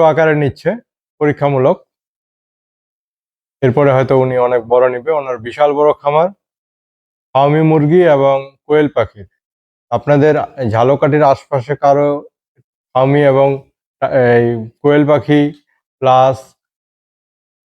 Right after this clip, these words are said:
পলিশ ক্যাপ, বিভিন্ন শৌখিন মুরগি তার কাছে আছে, কাদারনাথ, প্রয়োজন হলে যোগাযোগ করবেন। ডেসক্রিপশনে খামারি ভাইয়ের নাম্বার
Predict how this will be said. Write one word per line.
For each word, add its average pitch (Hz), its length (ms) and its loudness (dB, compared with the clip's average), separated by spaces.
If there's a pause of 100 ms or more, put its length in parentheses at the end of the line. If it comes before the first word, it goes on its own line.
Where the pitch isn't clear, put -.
পলিশ 143 300 2 (100)
ক্যাপ, 143 300 2 (120)
বিভিন্ন 208 320 2
শৌখিন 175 400 -2
মুরগি 160 320 -2
তার 135 200 -4
কাছে 135 240 -6
আছে, 120 280 -8
কাদারনাথ, 131 600 0 (840)
প্রয়োজন 160 240 4
হলে 156 200 2
যোগাযোগ 143 400 2
করবেন। 160 340 -2
ডেসক্রিপশনে 143 580 -10
খামারি 135 360 -2
ভাইয়ের 131 280 0
নাম্বার 123 220 -2